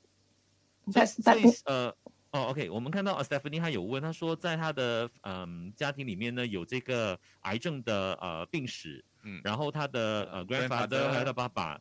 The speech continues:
Speaker 2: 都有，会不会就代表说他们其他人也是有很高的几率会得到癌症呢？
Speaker 3: 她儿女。
Speaker 1: 嗯，其-，嗯，其实要看你是什么遗传基因，所以现在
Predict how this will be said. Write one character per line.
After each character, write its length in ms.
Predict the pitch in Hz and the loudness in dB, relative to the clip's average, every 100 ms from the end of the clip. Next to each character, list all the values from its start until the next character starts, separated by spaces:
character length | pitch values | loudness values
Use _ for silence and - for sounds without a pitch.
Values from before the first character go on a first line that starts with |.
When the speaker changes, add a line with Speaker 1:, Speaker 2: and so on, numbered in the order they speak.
| - | -4
Speaker 2:
都 160 | 123 | -2
有， 260 | 120 117 76 _ _ _ | 0 -2 -4 _ _ _
会 100 | - | -2
不 80 | 170 | 0
会 180 | 175 147 _ _ | 0 -2 _ _
就 100 | 190 | -6
代 140 | 190 | -2
表 160 | 170 95 | 0 -2
说 200 | 95 135 | -2 -4
他 340 | 135 - 156 156 | -4 -2 -2 0
们 340 | 120 110 131 | -2 -4 -8
其 140 | - 117 | -10 -6
他 160 | 143 | -4
人 200 | 139 113 | -2 -2
也 120 | 113 82 | -4 -8
是 260 | - 123 | -8 -6
有 180 | 98 78 | -6 -6
很 160 | 87 78 | -10 -6
高 160 | 113 | -6
的 100 | 104 | -4
几 340 | 95 - 120 120 | -8 -10 -10 -8
率 120 | 113 | -6
会 100 | 117 | -6
得 60 | |
到 100 | 98 | -6
癌 220 | 98 73 85 | -8 -8 -14
症 260 | - 101 | -12 -10
呢？ 220 | 95 87 85 _ _ _ - - - | -10 -12 -16 _ _ _ -20 -20 -10
Speaker 3:
她 80 | 147 | -8
儿 240 | - 104 | -2 -2
女。 140 | 123 104 | 2 10
Speaker 1:
嗯， 360 | 247 240 233 - _ _ _ _ - _ _ _ - | 12 12 8 2 _ _ _ _ -20 _ _ _ -4
其-， 280 | - - - - | -2 -2 -8 4
嗯， 340 | 262 240 233 233 | 8 10 10 6
其 160 | - 294 | 8 8
实 180 | 330 359 | 10 10
要 140 | 330 | 10
看 380 | - - 277 240 | 8 6 10 10
你 180 | 202 208 | 10 4
是 420 | - 262 247 220 | 4 8 10 10
什 200 | - - | 6 4
么 140 | 226 226 | 8 12
遗 100 | 233 | 10
传 240 | 208 214 | 10 8
基 300 | 220 233 233 | 8 10 12
因， 180 | 240 254 - - _ | 12 10 4 -20 _
所 160 | - 294 | 12 12
以 60 | |
现 240 | 269 339 330 | 12 12 12
在 240 | 330 294 | 12 10